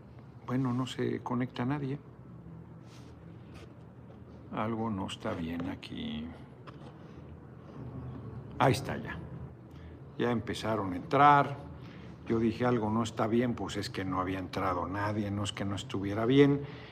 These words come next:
Les decía yo que vean qué lugar más maravilloso, cabrón. San Luis Potosí es una ciudad muy bella, es una ciudad colonial,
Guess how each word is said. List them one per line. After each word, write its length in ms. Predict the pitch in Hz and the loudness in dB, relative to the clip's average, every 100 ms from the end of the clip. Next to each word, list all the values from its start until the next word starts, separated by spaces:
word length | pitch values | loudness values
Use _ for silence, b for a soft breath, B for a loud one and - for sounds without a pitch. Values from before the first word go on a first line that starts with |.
| B | B
Les 180 | 139 127 | 8 10
decía 320 | 135 120 156 | 10 10 10
yo 240 | 170 175 170 | 10 10 10
que 140 | 143 | 10
vean 300 | 131 156 170 | 10 8 6
qué 180 | 160 165 | 6 6
lugar 540 | 156 143 139 143 139 | 6 4 4 4 2
más 340 | 139 139 135 131 | 2 2 0 2
maravilloso, 1400 | 127 110 104 104 101 104 95 117 113 95 - - 87 - | 2 4 4 2 2 0 0 2 2 2 -2 -6 -8 -8
cabrón. 260 | - 80 | -8 -8
San 240 | - 151 165 | -4 0 2
Luis 160 | 208 | 2
Potosí 480 | - 190 - 143 143 | 2 2 6 6 8
es 140 | 139 143 | 6 6
una 180 | 139 | 2
ciudad 300 | 107 107 117 | 4 4 4
muy 320 | 113 127 170 113 | 2 6 6 6
bella, 480 | 107 101 110 117 - B B B B B | 6 4 4 0 -2 B B B B B
es 100 | - | -2
una 180 | 127 123 | 4 4
ciudad 360 | 113 120 123 | 6 8 6
colonial, 720 | - 123 117 127 135 135 131 | 6 8 8 8 8 8 6